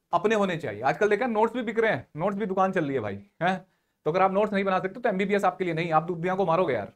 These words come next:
आप इलाज नहीं करोगे, उन्हें मार दोगे। तो नोट्स अपने होंगे आपके। दूसरा not completed but easy, तो बच्चों ईजी चैप्टर है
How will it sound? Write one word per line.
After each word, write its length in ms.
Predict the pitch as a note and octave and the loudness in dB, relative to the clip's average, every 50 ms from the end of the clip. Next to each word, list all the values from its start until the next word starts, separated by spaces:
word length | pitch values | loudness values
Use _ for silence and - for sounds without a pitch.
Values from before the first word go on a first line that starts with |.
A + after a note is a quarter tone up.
| _ - | _ -4
आप 140 | C#3 D3+ E3 | -2 -2 0
इलाज 240 | D#3+ E3+ F#3 F#3+ | 2 2 2 0
नहीं 100 | G3 A#3+ | 0 0
करोगे, 200 | A3 G#3+ F#3+ D#3 | 0 0 2 0
उन्हें 180 | C3+ C3+ D#3 D3 | -2 -2 -2 -2
मार 120 | D#3+ E3 | -2 -2
दोगे। 240 | D3 B2+ G#2 F#2+ F#2+ - _ _ _ _ _ _ _ _ _ _ _ | -2 -4 -6 -8 -10 -14 _ _ _ _ _ _ _ _ _ _ _
तो 140 | - F#3+ G#3 | -2 0 0
नोट्स 300 | F3 D#3+ F#3 A3 G#3+ G#3+ | 2 4 4 4 4 4
अपने 180 | G3 F#3+ F#3+ F#3 | 2 2 0 0
होंगे 200 | E3 C#3+ C3 A2+ | 0 0 0 -2
आपके। 220 | F#2+ - - G#2 G2+ - _ _ _ _ _ _ _ _ _ _ _ _ _ - | -4 -4 -8 -14 -16 -16 _ _ _ _ _ _ _ _ _ _ _ _ _ -4
दूसरा 300 | G3 A3+ A#3+ B3+ C4 B3 | -4 -2 2 2 2 2
not 320 | G3+ G3+ G#3+ A#3 C4 B3+ - - _ _ _ _ _ - F3 | 2 2 2 2 2 0 -4 -10 _ _ _ _ _ 0 0
completed 380 | F#3 G3 G3 A3+ G3+ B3 B3 | 0 0 -2 -4 -4 -2 0
but 140 | A3 G3+ G3+ | 2 2 2
easy, 280 | G3 D3+ B2 A#2+ G#2 G2 - _ _ _ _ _ _ _ - | 2 0 -2 -6 -8 -10 -14 _ _ _ _ _ _ _ -10
तो 60 | F#3+ | -8
बच्चों 240 | E3+ F#3+ - B3+ A3+ | -8 -8 -6 -6 -6
ईजी 180 | F3 E3+ A#3 B3+ | -4 -2 -2 -2
चैप्टर 360 | B3 F#3 - - F#3 D#3+ C3+ | -2 -2 -2 -2 -2 -2 -2
है 200 | C#3+ - - | -2 -6 -10